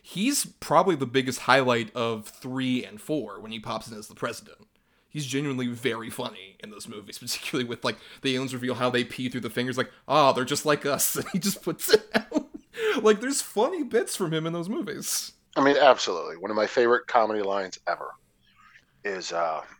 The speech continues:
Speaker 2: "Well, I don't know about you, but when I see six men stab a man to death in the park, I shoot first, ask questions later." It was a production of Shakespeare in the Park. They were doing Julius Caesar.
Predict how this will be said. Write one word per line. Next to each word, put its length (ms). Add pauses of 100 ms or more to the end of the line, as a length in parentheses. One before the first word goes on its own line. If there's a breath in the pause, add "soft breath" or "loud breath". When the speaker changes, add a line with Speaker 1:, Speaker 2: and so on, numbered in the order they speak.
(300)
Speaker 2:
"Well, 140
I 20
don't 100
know 80
about 120
you, 160
but 80
when 80
I 100
see 220
six 340
men 140
stab 380
a 60
man 200
to 80
death 340
in 160 (220)
the 80
park, 360
I 140
shoot 320
first, 300
ask 260
questions 400
later." 320 (640)
It 120
was 260
a 80
production 640
of 100
Shakespeare 880
in 140
the 100 (220)
Park. 320
They 100
were 220
doing 220 (100)
Julius 520 (120)
Caesar. 580